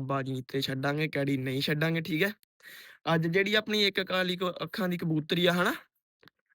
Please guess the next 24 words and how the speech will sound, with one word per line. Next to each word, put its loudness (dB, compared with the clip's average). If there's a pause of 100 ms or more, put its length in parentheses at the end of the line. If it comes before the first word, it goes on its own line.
(100)
ਬਈ, 2
ਉਹਦਾ 2
ਤਾਂ -2
ਆਪਾਂ -4
ਉਹਨੂੰ -2
ਪਾਣੀ 2
ਲਾਵਾਂਗੇ, 2
ਪਹਿਲਾਂ 0
ਪਾਣੀ 0
ਲਾ 4
ਦਾਂਗੇ। 0
ਜਿਹੜੀ 2
ਆਪਣੀ 0
ਦੂਸਰੀ 0
ਕਬੂਤਰੀ, -2
ਉਹਨੂੰ -4
ਆਪਾਂ -4
ਪੰਦਰਾਂ -2
ਐਮ -2
ਐਲ -2
ਪਾਣੀ -2
ਲਾਉਣਾ, -2
ਠੀਕ -2
ਹੈ। 0